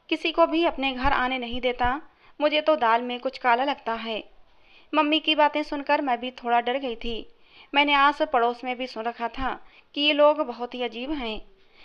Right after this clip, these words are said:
पड़ोस वाली आंटी तो कहने लगीं, "मुझे तो लगता है कि इन दोनों का बाप बेटी का रिश्ता है ही नहीं,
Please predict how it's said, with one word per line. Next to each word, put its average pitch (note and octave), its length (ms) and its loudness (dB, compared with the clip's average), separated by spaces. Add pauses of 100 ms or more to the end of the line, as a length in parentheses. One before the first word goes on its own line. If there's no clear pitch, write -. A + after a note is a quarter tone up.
(140)
पड़ोस D#4+ 340 8
वाली D#4 260 4
आंटी B3+ 260 0
तो C4+ 120 -2
कहने A#3 280 -8
लगीं, A#3+ 360 -2 (360)
"मुझे E4+ 200 4
तो F4+ 100 2
लगता D4 280 0
है C#4+ 260 2
कि C#4 180 -4
इन B3+ 120 -4
दोनों A#3 240 -2
का B3+ 280 2 (340)
बाप C#4+ 220 8
बेटी A#3+ 280 0
का B3 140 2
रिश्ता A3+ 320 -2
है A#3+ 200 -6
ही B3 180 -6
नहीं, A3 320 -8